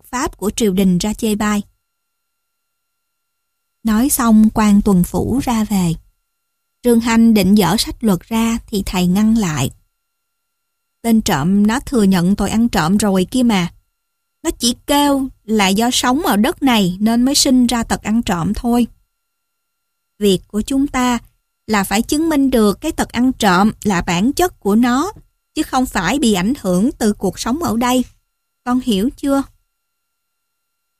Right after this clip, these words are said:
Khi Trương Hanh trở lại nhà trọ, Hoàng Bắc rất ngạc nhiên vì cậu ta tưởng bạn đã bị bắt giải đi rồi. Trương Hanh kể lại cho bạn nghe câu chuyện về thằng kẻ trộm. Cậu ta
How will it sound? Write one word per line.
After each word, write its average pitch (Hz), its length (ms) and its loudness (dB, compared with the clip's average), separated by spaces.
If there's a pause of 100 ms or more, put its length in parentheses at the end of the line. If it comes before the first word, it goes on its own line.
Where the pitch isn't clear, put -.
(920)
Khi 254 280 0
Trương 247 200 0
Hanh 233 360 2
trở 185 220 -2
lại 214 220 0
nhà 190 340 2
trọ, 160 320 -4 (600)
Hoàng 190 280 0
Bắc 285 260 -4
rất 359 220 -4
ngạc 220 240 0
nhiên 254 280 4 (580)
vì 208 280 0
cậu 180 200 -2
ta 226 260 -4
tưởng 208 320 -2
bạn 196 360 0
đã 190 140 -2
bị 233 160 0
bắt 262 220 -4
giải 220 280 -2
đi 247 180 2
rồi. 196 340 0 (1200)
Trương 226 200 -2
Hanh 214 380 0
kể 196 180 -2
lại 233 240 0
cho 220 180 -2
bạn 180 240 0
nghe 220 200 2
câu 214 180 -2
chuyện 185 380 0
về 180 480 0
thằng 180 220 -2
kẻ 165 260 -4
trộm. 170 280 -2 (600)
Cậu 196 140 -4
ta 247 140 -4